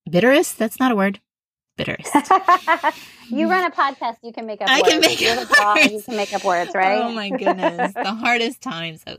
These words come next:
Speaker 1: thank you, Sarah, and happy
Speaker 2: Thank you,
Speaker 1: Thanksgiving
Speaker 2: Heather. I
Speaker 1: to your
Speaker 2: appreciate it.
Speaker 1: family.
Speaker 2: Yes, you too.
Speaker 1: All right. Have a good day. Bye. Right? I mean, was I right? <laughs> Sarah, ah,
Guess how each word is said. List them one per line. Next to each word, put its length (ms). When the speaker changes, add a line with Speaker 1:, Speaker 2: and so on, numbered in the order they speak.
Speaker 1:
thank 300
you, 140
Sarah, 280
and 640
happy 300
Speaker 2:
Thank 180
you, 80
Speaker 1:
Thanksgiving 240
Speaker 2:
Heather. 220
I 20
Speaker 1:
to 140
your 140
Speaker 2:
appreciate 80
it. 40
Speaker 1:
family. 320
Speaker 2:
Yes, 260
you 100
too. 120
Speaker 1:
All 240
right. 540
Have 140
a 40
good 80
day. 180
Bye. 220
Right? 500
I 80
mean, 120
was 140
I 80
right? 480
<laughs> 80
Sarah, 760
ah, 600